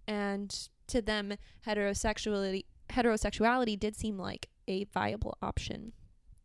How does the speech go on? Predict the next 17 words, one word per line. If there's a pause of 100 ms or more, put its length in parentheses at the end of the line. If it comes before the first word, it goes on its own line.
(460)
because
they
leaned
more
towards
it. (640)
Um, (1300)
I
wish (800)
they
had
encountered (360)
the
concept
of
choice
because,